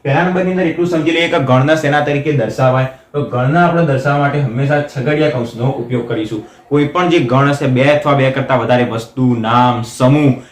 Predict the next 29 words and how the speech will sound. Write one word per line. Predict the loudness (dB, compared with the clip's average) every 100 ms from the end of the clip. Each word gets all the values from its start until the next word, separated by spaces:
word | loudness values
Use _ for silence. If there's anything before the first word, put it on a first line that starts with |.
| -6
એની | 0 2
અંદર | 2 2
શું | 2
કરીશું? | 2 2 2 -2
છગડિયા | 0 2 4 4
કૌંસની | 2 0 -2
અંદર | 0 0
આપણે | 0 -2
એને | 0 0
દર્શાવીશું. | 0 0 -2 -4 -4 -10 -12 _ -8
તો |
એને | -6 -4
દર્શાવવા | -6 0 2 2
માટે | 0 0
આપણે | 0
કયા | 2 2 2
સંકેતનો | 2 -2 -2 -2 -2
ઉપયોગ | -2 -2
કરીશું? | 0 0 0 -2 -4 -14 _ -2
છગડિયા | 2 2 2 0 -2
કૌંસનો. | -4 -4 -4 -6
ઓકે, | -2 0 -2 -6 0
હવે | 2
આપણે | 4 2
ગણના | 2 2 2
એક | 0 0
ઉદાહરણ | 2 4 4 4
દ્વારા | 4 2
સમજીએ. | 2 -2 -4 -4 -8